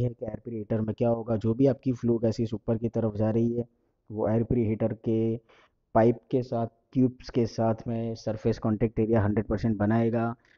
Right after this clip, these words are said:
ट्यूब के अंदर जो भी atmospheric air जा रही है उसके साथ में वो heat transfer करेगा, अगर moisture है तो दूर करेगा, और वो हॉट एयर हम लोग फिर utilization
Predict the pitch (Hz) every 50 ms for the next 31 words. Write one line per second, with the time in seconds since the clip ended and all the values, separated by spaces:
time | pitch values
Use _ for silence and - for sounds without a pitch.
0 | _ _ _ _ _ - 117 120 120 - - 139 135 127 120 127 139 135 120 117
1 | 113 113 117 120 113 104 95 113 127 135 - - - 139 139 135 127 135 131 127
2 | 123 127 123 120 123 123 120 120 117 113 - - 117 - 123 113 104 113 113 113
3 | 104 101 95 110 117 120 - 127 127 117 - - 131 120 113 117 110 117 113 110
4 | 113 113 107 117 113 110 107 107 113 113 - - 123 113 117 110 117 104 95 107
5 | 113 117 120 - 123 113 120 117 113 127 - - 120 117 113 101 101 101 104 117
6 | 151 175 170 107 104 110 117 - - - _ - 117 117 117 110 113 - _ -
7 | _ _ _ - 107 101 104 107 104 - - 117 107 101 104 101 101 113 117 113
8 | 110 107 107 113 - -